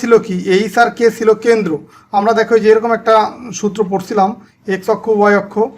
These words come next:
এখানে একটা আমরা যদি বিন্দু নেই, তো এখানে একটা ব্যাসার্ধ নিয়ে যদি এরকম একটা বৃত্ত আঁকি, এই কেন্দ্র হচ্ছে এইচ আর হচ্ছে কে, এইচ আর কে হচ্ছে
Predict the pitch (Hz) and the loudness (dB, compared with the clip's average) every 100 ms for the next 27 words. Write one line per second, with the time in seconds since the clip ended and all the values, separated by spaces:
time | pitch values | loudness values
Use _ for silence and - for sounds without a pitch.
0 | _ _ - 190 220 220 208 214 202 196 | _ _ -6 -4 0 -2 0 -2 0 -2
1 | 190 175 180 180 - 262 156 180 190 196 | -2 -2 -4 -6 -12 -16 -6 -4 -2 0
2 | 190 196 277 - _ - 202 196 190 196 | 0 -2 -6 -14 _ -8 -4 -2 0 -2
3 | 175 180 202 175 196 190 185 180 185 185 | -2 -2 -4 -4 -4 -4 -4 -2 -2 -2
4 | 180 185 143 170 175 247 185 208 240 _ | -6 -8 -6 -8 -4 -4 -4 -8 -16 _
5 | _ _ 196 185 220 220 214 214 214 247 | _ _ -8 0 2 2 2 2 0 -4
6 | 208 196 240 240 214 180 180 208 202 - | 0 0 -2 -2 0 0 -2 -6 -10 0
7 | 208 151 123 - _ _ _ _ _ _ | 2 2 -4 -18 _ _ _ _ _ _
8 | _ _ _ _ _ - 185 208 208 226 | _ _ _ _ _ -6 -2 -2 0 0
9 | 214 - 220 202 196 | 0 0 2 2 0